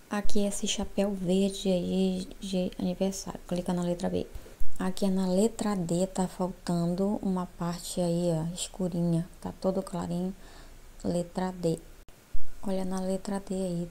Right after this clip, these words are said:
tem uma flor a mais. Clica na letra D. E vamos pra próxima imagem. Olha essa rosa aí que estou, né, na letra C. Na letra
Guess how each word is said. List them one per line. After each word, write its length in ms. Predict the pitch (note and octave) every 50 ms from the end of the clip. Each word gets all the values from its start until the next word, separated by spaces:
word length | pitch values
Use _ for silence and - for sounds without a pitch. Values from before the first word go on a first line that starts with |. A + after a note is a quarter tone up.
| -
tem 180 | - F#3 F3+ F3+
uma 200 | F3+ F3 F3 F3
flor 280 | E3 - - F3+ F3+ F#3
a 60 | F#3+
mais. 460 | G3 F3+ E3 D#3+ D#3+ D#3+ D#3+ - - - -
Clica 560 | - - F#3+ F3+ F3 F3 F3 - - G#3 A3+ C4 B3+ - - -
na 140 | G3+ F#3+
letra 380 | F3 E3+ F3 E3+ F3 F#3 F#3+ G3+ -
D. 140 | - F#3 F3+ E3 - - - - -
E 40 | -
vamos 320 | G3+ G3+ G3+ G3 G3 - -
pra 120 | - F#3+
próxima 380 | - F#3+ F#3 F3+ - G#3+ G#3 G#3
imagem. 360 | G3 F3+ F3 F#3 F3 - - -
Olha 220 | A3 G3+ G3+ G3
essa 220 | F#3+ F#3+ - - F#3+
rosa 420 | F3 E3+ F#3+ F3 F3 F3+ E3+ F3
aí 200 | E3 E3 E3 E3+ E3+
que 60 | F3+
estou, 360 | E3+ - - - - F3 E3
né, 220 | E3 E3 E3 F3+ F#3
na 140 | F3 F3 F3
letra 360 | F3 E3+ E3+ F#3+ - F3+ F3
C. 240 | - - - - - - - - - - - - - - - - - - - - - - - - - - -
Na 360 | - F3+ F3 F3 F3 F3 F3+
letra 640 | F3 F3+ F3+ F3 F3 F3 - - F3+ F3 F3 F3+